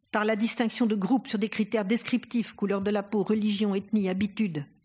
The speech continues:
ou sur des sentiments d'appartenance, mais elle érige chacun en s-, sujet singulier en, alors les, les gros mots maintenant, hein, je, gros mots philosophiques, en substance.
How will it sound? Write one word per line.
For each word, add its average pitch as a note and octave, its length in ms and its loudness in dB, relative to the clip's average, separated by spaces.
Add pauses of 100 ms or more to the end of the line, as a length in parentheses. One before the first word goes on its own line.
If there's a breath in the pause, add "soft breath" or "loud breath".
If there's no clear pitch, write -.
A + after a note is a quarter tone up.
(800 soft breath)
ou A3+ 60 4
sur A3+ 180 2
des A3 80 4
sentiments A#3 520 2
d'appartenance, F3+ 760 -2
mais F3 80 0
elle F3 100 2
érige F#3+ 280 2
chacun A3 420 -2
en F3+ 80 0
s-, - 400 -8
sujet G3+ 480 -2
singulier F3+ 600 -2
en, E3 200 -8 (420)
alors B2+ 160 -8
les, - 380 -16
les F3+ 100 -8
gros G3 180 0
mots G#3 200 4
maintenant, D3 320 -6
hein, D#3 180 -6
je, - 140 -16 (500)
gros E3+ 180 0
mots G#3 140 2
philosophiques, E3+ 580 -6
en E3 80 -8
substance. - 1000 -8